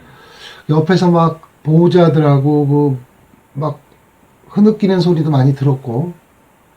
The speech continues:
그 석션이라고 합니다. 온 전신이 이제 뇌출혈로 마비가 돼서 가래를 못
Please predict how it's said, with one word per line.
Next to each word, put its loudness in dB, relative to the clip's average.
그 -2
석션이라고 0
합니다. -2
온 4
전신이 2
이제 2
뇌출혈로 0
마비가 4
돼서 0
가래를 6
못 -2